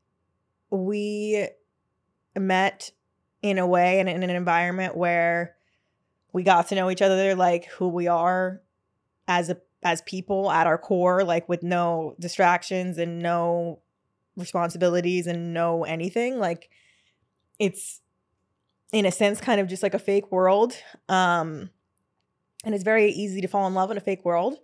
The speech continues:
And then you go out into the real world, and that's why you see so many couples that fall in love on T V, like, break up pretty much right after because it's just so many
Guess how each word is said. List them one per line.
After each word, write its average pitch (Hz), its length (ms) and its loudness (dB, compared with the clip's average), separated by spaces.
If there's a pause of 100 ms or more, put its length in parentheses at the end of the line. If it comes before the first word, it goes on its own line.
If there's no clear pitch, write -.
(460)
And 185 680 0 (240)
then 196 240 0
you 185 80 -4
go 190 80 2
out 185 140 4
into 202 140 -8
the 202 100 -2
real 180 220 2
world, 196 420 2 (100)
and 180 560 -2 (920)
that's 185 240 6
why 180 580 4
you 185 160 -6
see 190 260 -4
so 180 200 0
many 185 460 -2
couples 202 440 -2
that 180 420 4 (600)
fall 196 260 6
in 196 80 2
love 190 240 4
on 190 340 -2 (140)
T 208 240 -6
V, 196 300 -4
like, 170 340 0
break 175 280 2
up 185 300 2 (220)
pretty 190 220 0
much 180 240 -2
right 175 180 2
after 180 360 2
because 175 640 -2 (1040)
it's 208 220 0
just - 300 -4
so 214 160 4
many 208 360 0